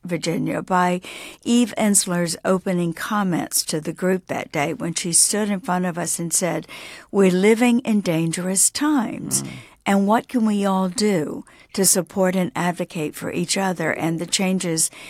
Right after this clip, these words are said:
Speaker 1: that we feel are going to be necessary to, um,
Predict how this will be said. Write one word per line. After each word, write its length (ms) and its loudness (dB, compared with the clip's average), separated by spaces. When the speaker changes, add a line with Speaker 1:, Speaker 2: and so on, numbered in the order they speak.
Speaker 1:
that 180 2
we 260 2
feel 380 2
are 80 2
going 300 0
to 80 -4
be 180 -2
necessary 800 0
to, 340 -2
um, 340 -4